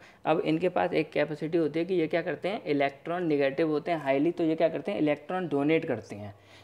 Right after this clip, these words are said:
अब इलेक्ट्रॉन डोनेट करेंगे, इससे क्या होगा, उसमें रेजोनेंस बढ़ जाएगा,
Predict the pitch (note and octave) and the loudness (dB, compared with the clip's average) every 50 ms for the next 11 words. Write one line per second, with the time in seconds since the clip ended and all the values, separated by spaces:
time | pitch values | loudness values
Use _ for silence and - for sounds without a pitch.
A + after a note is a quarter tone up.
0 | - - C#3+ C#3 C#3 C#3+ C#3+ C#3+ - - E3+ E3+ D3 C#3+ C#3 D3 D#3+ E3 D#3+ E3 | -6 -2 0 2 4 4 2 2 0 -2 -2 0 2 2 4 4 4 2 2 2
1 | E3+ D#3+ D#3 E3 F3+ F3 E3 - - E3+ E3 F3+ E3 D3+ D3 E3+ F#3+ - F#3 D#3 | 2 2 2 2 0 -2 -4 -2 -4 0 4 4 4 4 4 2 0 -2 -2 -4
2 | - - F#3 E3+ C#3+ C#3 C3 C#3 C#3+ D3 E3 G3+ G#3 F3+ - - C#3+ D#3+ E3 D3+ | -2 0 0 2 2 2 2 2 2 2 2 0 -2 -6 -10 -8 -6 -2 0 0
3 | C#3 C3+ B2 A#2+ B2 A#2+ A#2 | 2 0 0 -2 -4 -6 -6